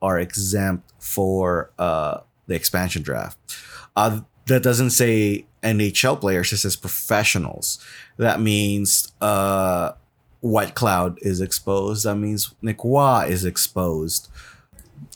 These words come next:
So, bearing that in mind, we do have to, uh, figure out how to protect those,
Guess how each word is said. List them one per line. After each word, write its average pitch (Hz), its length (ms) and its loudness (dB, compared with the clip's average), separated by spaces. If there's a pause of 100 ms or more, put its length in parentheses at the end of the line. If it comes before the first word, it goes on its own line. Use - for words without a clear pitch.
(180)
So, 117 640 4 (720)
bearing 135 240 4
that 120 180 4
in 110 140 4
mind, 147 580 4
we 113 140 -4
do 120 280 2
have 110 360 2
to, 107 640 0 (180)
uh, 104 120 0
figure 107 340 0
out 101 320 0 (520)
how 104 180 -2
to 95 100 -6
protect - 500 -2
those, 95 560 0